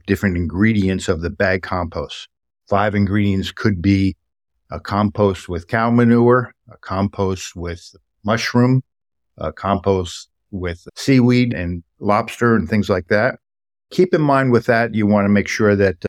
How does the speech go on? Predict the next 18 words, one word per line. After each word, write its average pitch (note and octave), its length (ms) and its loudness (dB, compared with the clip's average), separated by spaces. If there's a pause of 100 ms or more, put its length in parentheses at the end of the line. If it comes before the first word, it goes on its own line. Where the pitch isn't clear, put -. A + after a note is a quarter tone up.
a - 60 -6
lot G2+ 160 2
of F#2 80 -6
them G2+ 220 2
add G2 380 -2
peat D#3+ 180 -2
moss. F2+ 440 -4 (380)
One G#2+ 260 0
of G#2+ 120 4
the F#2+ 100 0
third G#2+ 340 0
ingredients G#2 640 2
in F#2+ 160 -4
Mel's F#2+ 260 -2
Mix F2+ 260 -8
is C3+ 280 -4
peat G2 240 -4
moss. E2 480 -8